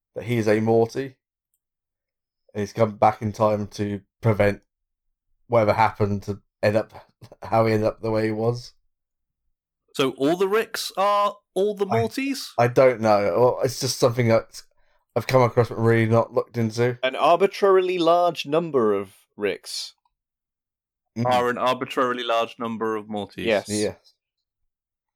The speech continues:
Speaker 2: I don't buy that one.
Speaker 3: Yeah, I, considering the creators have
Speaker 1: Nah.
Speaker 3: said that when Morty grows up, he will look like, uh,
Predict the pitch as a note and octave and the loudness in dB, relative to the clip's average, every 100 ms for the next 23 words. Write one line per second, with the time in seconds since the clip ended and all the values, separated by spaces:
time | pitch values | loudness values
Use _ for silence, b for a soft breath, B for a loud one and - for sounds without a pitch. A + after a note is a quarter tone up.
0 | _ _ _ _ _ _ - C#3 E3 E3 | _ _ _ _ _ _ -4 0 0 -2
1 | D3 C3 G2 D#2+ G2 G2 _ _ - C#3 | 0 0 0 -2 -4 -8 _ _ -2 2
2 | C#3 - D3 A2 C3+ F3 F3 F3+ D#3 - | 4 2 -2 -6 -8 -4 0 0 0 0
3 | D#3+ C#3 B2+ A#2+ B2+ C3 C3 C3+ C3+ C3 | 0 2 4 4 2 0 0 0 2 0
4 | B2 B2 A2+ A#2+ - B2 A#2+ A#2 A2+ A2+ | 2 0 2 0 0 -6 -4 -4 -2 -4
5 | - A2 G#2+ G#2+ - - F#2 G2+ G2 G2 | -4 -2 -2 -2 -8 -14 -6 -4 -2 -4